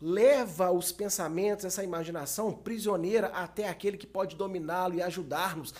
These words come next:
que é o Senhor Yeshua, o Messias. Então, a arma que é nos dada é poderosa. Mas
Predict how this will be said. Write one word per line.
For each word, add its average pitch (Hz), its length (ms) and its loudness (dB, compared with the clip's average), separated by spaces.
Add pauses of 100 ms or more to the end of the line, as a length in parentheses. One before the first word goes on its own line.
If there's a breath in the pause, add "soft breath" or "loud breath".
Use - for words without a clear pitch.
(180 loud breath)
que 196 240 -2
é 185 80 2
o 190 120 0
Senhor 185 360 -4
Yeshua, 185 760 -2
o 170 60 2
Messias. 214 1300 -2 (1600 loud breath)
Então, 262 320 -4
a 247 60 -4
arma 156 1000 0 (1120)
que 175 300 -2
é 185 100 4
nos 151 360 -2
dada 135 680 2 (460)
é 190 280 -4 (420)
poderosa. 165 1500 0 (1300 soft breath)
Mas 190 680 0